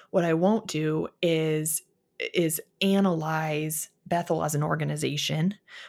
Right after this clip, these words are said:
or analyze, um, I don't know, Beth Moore or, or the Gospel Coalition. I'm not gonna sit and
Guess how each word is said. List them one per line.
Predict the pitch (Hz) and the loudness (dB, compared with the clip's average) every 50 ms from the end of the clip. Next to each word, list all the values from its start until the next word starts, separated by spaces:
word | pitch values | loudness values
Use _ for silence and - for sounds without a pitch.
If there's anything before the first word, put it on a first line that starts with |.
| - _ - | -10 _ 0
or | 180 165 160 156 151 156 151 - | 2 2 2 2 0 0 -2 -4
analyze, | - 180 180 175 180 185 175 165 165 165 160 156 160 156 156 156 160 156 160 - - - - _ _ _ - _ _ - | -4 -4 -2 0 0 0 0 0 -2 -2 -2 -2 -2 -2 -2 -2 -2 -2 -4 -4 -4 -6 -8 _ _ _ -20 _ _ -6
um, | 170 160 156 151 151 151 156 151 147 151 160 - _ _ _ _ _ _ _ _ _ - - - _ _ _ - | -4 -2 -2 -2 -2 -2 -4 -4 -4 -6 -8 -10 _ _ _ _ _ _ _ _ _ -8 -8 -8 _ _ _ -12
I | - 156 156 | -10 -8 -8
don't | 151 156 160 | -8 -8 -8
know, | 160 156 - - - - - _ _ _ _ _ _ _ - | -10 -10 -10 -10 -12 -12 -14 _ _ _ _ _ _ _ -10
Beth | 156 156 156 165 156 - | -6 -6 -4 -4 -4 -4
Moore | - 160 151 156 156 160 160 160 156 160 160 | -4 -2 -2 -2 -2 -2 -4 -4 -4 -4 -4
or, | 156 156 143 151 156 156 160 _ - - - - - - _ _ | -4 -4 -4 -4 -6 -6 -10 _ -20 -20 -20 -20 -20 -20 _ _
or | - 160 151 156 156 - - - _ - | -8 -4 -4 -2 -2 -4 -6 -8 _ -18
the | 90 - 175 | -4 -2 -2
Gospel | 160 165 - 151 151 151 - - | 0 0 0 -2 -4 -4 -6 -8
Coalition. | 160 - 160 156 160 156 147 151 143 - 165 165 165 160 - - - - - | -8 -6 -6 -4 -4 -2 -4 -4 -4 -4 -6 -6 -6 -8 -10 -16 -20 -8 -4
I'm | 196 | -2
not | 202 233 240 - | -2 0 0 0
gonna | 269 233 202 | 0 0 -2
sit | 180 - - 196 - | -2 -2 -2 -2 -2
and | - 165 165 | -2 -4 -6